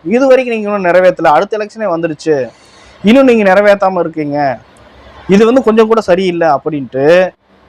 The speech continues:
அன்புமணி ராமதாஸ் அவர்கள் இன்னும் ஒரு கொஸ்டினை ரைஸ் பண்ணியிருக்காரு. Actually பாத்தீங்கன்னா ஏ டி எம் கேல ஜாயின் பண்ணதுக்கு அப்புறமா அன்புமணி ராமதாஸ் முன்வைக்கக்கூடிய முதல்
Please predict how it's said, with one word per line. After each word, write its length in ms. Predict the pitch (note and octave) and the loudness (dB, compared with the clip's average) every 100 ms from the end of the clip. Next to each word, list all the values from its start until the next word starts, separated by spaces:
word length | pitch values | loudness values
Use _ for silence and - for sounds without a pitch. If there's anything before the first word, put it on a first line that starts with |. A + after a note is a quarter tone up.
| _ D3+ | _ -4
அன்புமணி 520 | F#3+ B3+ D4 B3+ G#3 | -2 0 0 0 2
ராமதாஸ் 540 | F#3+ G3+ G3 G3 F3+ | 2 2 0 -2 -4
அவர்கள் 480 | E3 D3 D3+ F3+ F#3+ _ _ _ - | -4 -2 0 0 -4 _ _ _ -4
இன்னும் 220 | C#3 D#3 | 2 4
ஒரு 160 | D#3 D#3 | 4 2
கொஸ்டினை 220 | E3+ - | 0 -2
ரைஸ் 420 | G3 D#3+ E3 - F3 | -4 -2 -2 -4 -4
பண்ணியிருக்காரு. 640 | E3+ D3+ D3+ C#3+ F#3+ A3+ _ _ _ - | -4 0 0 2 0 -2 _ _ _ -2
Actually 380 | E3+ A#3+ C4 A3 | -2 0 -4 0
பாத்தீங்கன்னா 520 | G3+ G3+ F#3 G3 G#3 | 0 0 -2 -2 -2
ஏ 120 | F#3 | -2
டி 100 | A3+ | -2
எம் 160 | A#3+ A#3+ | -4 -4
கேல 240 | A3 G3 F3 | 0 0 2
ஜாயின் 320 | E3 F#3+ G3+ F3+ | 0 0 -4 -4
பண்ணதுக்கு 240 | E3+ D#3+ | -4 -6
அப்புறமா 420 | D3+ D3 F3 F3+ | -4 -2 0 0
அன்புமணி 380 | F3+ G#3+ G#3 F#3+ | 0 -2 0 2
ராமதாஸ் 520 | E3+ E3+ D#3 D#3 - _ _ _ C#3 | 2 2 0 0 -4 _ _ _ 0
முன்வைக்கக்கூடிய 640 | G3 A3+ G3+ F3+ E3+ F3 | 2 2 0 -2 0 0
முதல் 440 | F#3+ D#3 G3 A3+ | 0 0 0 0